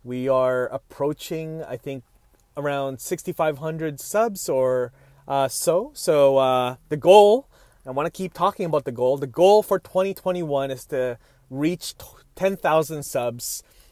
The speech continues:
subscribers by the end of twenty twenty-one. So be part of that with me. I would, I would love that. I would love your support there. All right. So, um,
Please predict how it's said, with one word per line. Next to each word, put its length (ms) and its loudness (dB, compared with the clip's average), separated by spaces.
subscribers 1080 -2
by 100 -4
the 160 -6
end 160 -6
of 120 -4
twenty 220 -8
twenty-one. 520 -14
So 320 -2
be 100 -10
part 260 0
of 80 0
that 240 0
with 260 -8
me. 320 -8
I 60 -12
would, 260 -10
I 80 -10
would 140 -8
love 340 0
that. 320 -4
I 60 -12
would 80 -12
love 160 -6
your 100 -8
support 440 -10
there. 300 -6
All 60 -6
right. 280 0
So, 320 6
um, 420 2